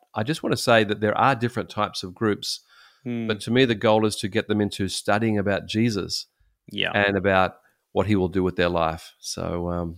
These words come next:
Speaker 1: yeah, hope that helps.
Speaker 2: Fantastic. Amazing. Awesome. Well,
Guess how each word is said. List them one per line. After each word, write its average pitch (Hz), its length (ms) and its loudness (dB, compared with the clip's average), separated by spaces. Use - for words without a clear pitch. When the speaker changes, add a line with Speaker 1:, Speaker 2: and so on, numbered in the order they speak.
Speaker 1:
yeah, 85 300 -4
hope 95 100 -4
that 92 140 2
helps. 90 320 0
Speaker 2:
Fantastic. - 320 -10
Amazing. 113 480 -6
Awesome. 127 440 0
Well, 131 460 -6